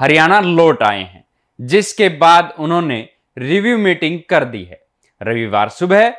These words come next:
सीएम ने चंडीगढ़ में स्थानीय निकाय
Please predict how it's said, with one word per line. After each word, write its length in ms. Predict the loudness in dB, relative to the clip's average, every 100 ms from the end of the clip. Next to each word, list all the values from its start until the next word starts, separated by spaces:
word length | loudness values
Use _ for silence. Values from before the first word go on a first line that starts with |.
| _ _ _ _
सीएम 520 | -20 -8 -2 -2 -2
ने 180 | -2 -6
चंडीगढ़ 680 | -6 -6 -2 -2 0 -4 -4
में 240 | -8 -10
स्थानीय 540 | -10 -6 -4 -2 -4
निकाय 500 | -6 -4 -2 -2 -4